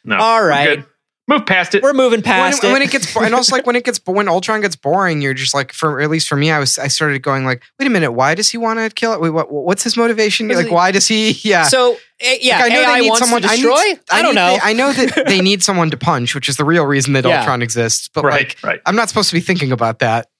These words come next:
Speaker 2: Yeah, it's, yeah, it's, it, it definitely suffered from some of the, uh, some of the Phase One, Phase Two Marvel stuff, which is like,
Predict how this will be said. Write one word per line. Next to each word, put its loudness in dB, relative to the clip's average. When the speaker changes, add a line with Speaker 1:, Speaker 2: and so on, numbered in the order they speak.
Speaker 2:
Yeah, 0
it's, 0
yeah, 2
it's, -2
it, 0
it 0
definitely 0
suffered 0
from 0
some 0
of -4
the, -2
uh, -2
some -2
of -4
the -4
Phase -4
One, -4
Phase -4
Two -6
Marvel -4
stuff, -4
which -10
is -8
like, -6